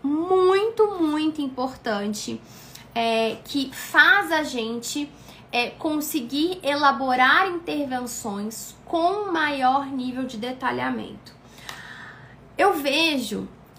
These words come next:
que o que agrada muito às famílias, quando elas recebem um relatório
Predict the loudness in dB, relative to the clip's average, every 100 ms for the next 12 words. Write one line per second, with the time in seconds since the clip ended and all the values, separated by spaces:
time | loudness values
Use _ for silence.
0 | -20 -6 -4 -4 -6 -6 2 2 4 6
1 | 6 4 0 0 -2 -2 -4 -8 -2 -2
2 | 0 0 -2 -2 -4 -2 -4 -4 -8 -4
3 | 0 2 0 -4 -6 -4 -2 -2 -4 -4
4 | -4 -2 0 0 -2 -2 0 2 0 -4